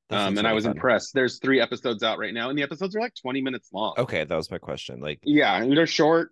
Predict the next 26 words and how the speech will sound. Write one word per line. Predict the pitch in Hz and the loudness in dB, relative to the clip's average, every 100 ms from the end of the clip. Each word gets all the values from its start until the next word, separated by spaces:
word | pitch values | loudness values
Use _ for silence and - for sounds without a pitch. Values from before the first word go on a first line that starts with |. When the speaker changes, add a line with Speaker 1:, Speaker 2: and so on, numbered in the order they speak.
| _ | _
Speaker 2:
they're | 127 139 | -6 -6
Speaker 1:
that's | - | -4
Speaker 2:
cool. | 151 143 135 131 131 | 0 4 6 4 0
Speaker 1:
easy. | 90 _ _ _ _ _ _ | -6 _ _ _ _ _ _
Speaker 2:
Definitely | 131 123 139 127 | -4 -2 -4 -4
check | - 131 117 | -2 -4 0
it | 120 | 2
out. | 117 113 | 2 2
Just | 110 - | -4 -2
throw | 120 | 0
it | 110 | 0
on, | 107 107 110 | -2 -4 -4
you | 107 | -6
know, | 104 | -6
whatever. | 104 107 107 107 | -6 -2 0 0
But | 101 107 | 2 2
I | 85 | 2
loved | 120 107 107 95 | 2 2 0 -2
it, | 92 | -4
and | 90 | -4
I | 104 | -4
thought | 110 | -4
it | 98 | -4
was | - | -4
so | 104 95 | -2 -4
cool. | - 90 90 | -4 -4 -4